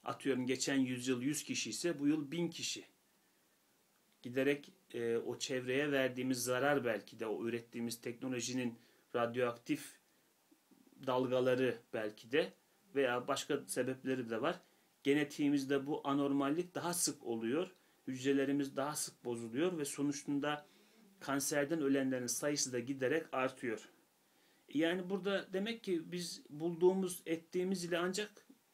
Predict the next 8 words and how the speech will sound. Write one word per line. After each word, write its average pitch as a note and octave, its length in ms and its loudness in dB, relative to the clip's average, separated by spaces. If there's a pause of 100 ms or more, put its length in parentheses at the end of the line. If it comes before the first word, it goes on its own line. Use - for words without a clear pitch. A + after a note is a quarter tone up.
yani - 280 -14 (140)
dilimizi G3+ 440 2
kandırıyoruz, D3 640 0
gözümüzü E3 460 2
kandırıyoruz, C#3 600 -2
aklımızı E3 500 -2
kandırıyoruz. C3 760 -2 (680)
Başka D3+ 320 -2